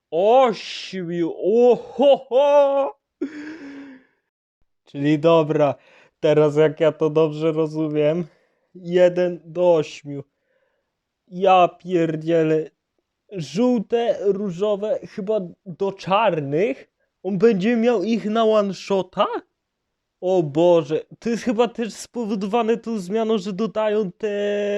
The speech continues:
te ceramiki. Dobra. Glaive Lord, mam nadzieję, że teraz będziesz grany. Jak to mówię, zobaczy się to w grze, ale to już mi się podoba.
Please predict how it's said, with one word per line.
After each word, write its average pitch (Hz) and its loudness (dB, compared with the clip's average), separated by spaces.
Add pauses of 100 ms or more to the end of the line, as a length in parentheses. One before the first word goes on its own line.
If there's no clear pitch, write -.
(920)
te 202 -8
ceramiki. 214 -4 (800)
Dobra. 143 0 (640)
Glaive 190 2
Lord, 214 0 (100)
mam 175 -2
nadzieję, 190 0
że 180 -8
teraz 185 -2
będziesz 160 -2
grany. 151 0 (1500)
Jak 151 -6
to 180 -12
mówię, 180 -6
zobaczy 170 -6
się 196 -10
to 180 -10
w 151 -14
grze, 143 -12
ale 147 -4 (460)
to 165 -8
już 214 -6
mi 208 -12
się 226 -8
podoba. 147 -6